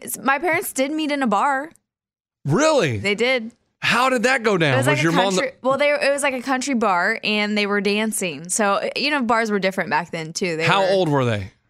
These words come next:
Speaker 1: Oh, gosh. I mean, my mom had me when she was thirty, and I have a sister that's, like, fourteen, uh, some months like that older than me. Um,
Speaker 2: I just didn't know if they met, like, when
Speaker 1: so,
Speaker 2: they were,
Speaker 1: like,
Speaker 2: like,
Speaker 1: late twenties.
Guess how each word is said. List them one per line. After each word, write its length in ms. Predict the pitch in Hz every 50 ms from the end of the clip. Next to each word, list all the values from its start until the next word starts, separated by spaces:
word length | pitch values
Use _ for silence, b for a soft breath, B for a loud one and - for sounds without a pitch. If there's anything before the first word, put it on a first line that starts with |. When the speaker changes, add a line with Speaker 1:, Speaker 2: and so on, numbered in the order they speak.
| _ _ _ _ _
Speaker 1:
Oh, 160 | 165 175 175
gosh. 440 | 160 151 175 170 165 160 160 - - -
I 60 | - 190
mean, 680 | 196 196 190 185 185 180 175 175 175 170 170 170 170 - - -
my 460 | 175 180 180 185 185 202 220 240 269
mom 380 | 254 233 220 208 202 202 208 208
had 380 | 202 - - 190 185 175 175
me 220 | 175 190 214 240 254
when 200 | 262 262 254 254
she 260 | 254 - - 247 247
was 240 | 247 247 254 247 -
thirty, 520 | - - 233 226 220 208 214 214 214 214 208
and 120 | 196 185
I 100 | 175 180
have 140 | 185 180 160
a 40 | 175
sister 440 | - - 220 226 226 - - 247 240
that's, 240 | 226 226 220 - -
like, 180 | 233 233 220
fourteen, 800 | - - 214 208 208 - 254 233 220 220 220 214 214 214 226 226 - _
uh, 320 | - - 120 135 117 - 170
some 300 | - - 170 170 - - _ _ _ _ _ _ _ _ _ _ _ _ -
months 320 | 208 220 226 226 226 - -
like 180 | 208 202 202 196
that 160 | 196 190 -
older 280 | - 185 196 196 196
than 160 | 196 196 185 185
me. 340 | 185 180 180 180 180 180 - _ _ _ _ _ _ _ _ _ _ -
Um, 800 | 175 180 185 185 180 180 175 175 175 175 175 170 170 180 175 - _ _ _ _ _ -
Speaker 2:
I 80 | 196 208
just 160 | 226 214 170
didn't 140 | 226 220 208
know 100 | 202 196
if 60 | 175
they 120 | 185 170
met, 240 | 160 165 170 175 147
like, 140 | 175 160 139
when 80 | 151
Speaker 1:
so, 40 | 151
Speaker 2:
they 60 | 147
were, 80 | - -
Speaker 1:
like, 80 | - 139
Speaker 2:
like, 100 | 135 -
Speaker 1:
late 220 | 285 285 285 285
twenties. 760 | - 294 277 262 262 262 277 311 415 466 - - - - -